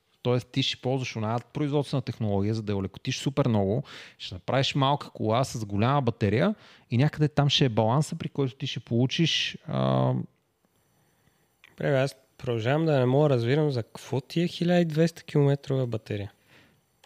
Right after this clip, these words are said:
Speaker 1: Хиляда и двеста километровата батерия ще бъде поне сто шейсет и осем киловат часа.
Speaker 2: И за какво ти е това?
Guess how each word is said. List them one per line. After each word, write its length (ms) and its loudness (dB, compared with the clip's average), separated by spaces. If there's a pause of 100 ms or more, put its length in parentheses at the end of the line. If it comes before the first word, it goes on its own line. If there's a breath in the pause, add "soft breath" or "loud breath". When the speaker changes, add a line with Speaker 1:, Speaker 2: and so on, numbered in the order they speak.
(160)
Speaker 1:
Хиляда 240 0
и 40 2
двеста 240 2
километровата 540 2
батерия 340 -2
ще 140 -4
бъде 200 0
поне 260 0
сто 240 0
шейсет 420 2
и 60 6
осем 280 4
киловат 380 2
часа. 320 -4 (1400 soft breath)
Speaker 2:
И 80 -8
за 120 -10
какво 220 -12
ти 140 -6
е 40 -2
това? 160 -18